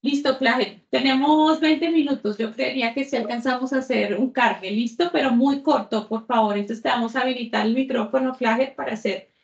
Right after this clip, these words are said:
una información corta y ya creo que no, no, no vamos a responder más inquietudes.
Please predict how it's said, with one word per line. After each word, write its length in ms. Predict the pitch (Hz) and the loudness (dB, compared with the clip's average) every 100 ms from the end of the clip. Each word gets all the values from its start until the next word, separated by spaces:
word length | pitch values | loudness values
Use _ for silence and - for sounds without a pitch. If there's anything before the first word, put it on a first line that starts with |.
| _ | _
una 200 | 233 240 | -2 0
información 560 | 240 262 254 240 233 214 | 2 0 0 0 2 2
corta 480 | 262 240 - 294 294 | 4 2 0 -6 -4
y 160 | 254 220 | -2 0
ya 300 | 214 214 - | 2 0 -2
creo 180 | 233 226 | -4 0
que 120 | 269 | 2
no, 420 | 233 208 202 196 | 4 2 0 -2
no, 640 | 226 226 233 233 233 220 - _ _ - 247 240 | 0 2 2 4 2 -2 -12 _ _ -2 0 0
no 320 | 233 233 226 | 2 4 4
vamos 320 | 226 233 254 277 | 2 2 2 0
a 100 | 254 | 0
responder 500 | 247 240 226 202 208 | -2 0 0 2 0
más 220 | 202 262 | 2 4
inquietudes. 760 | 262 254 - 240 247 359 - | 4 4 0 2 2 2 -2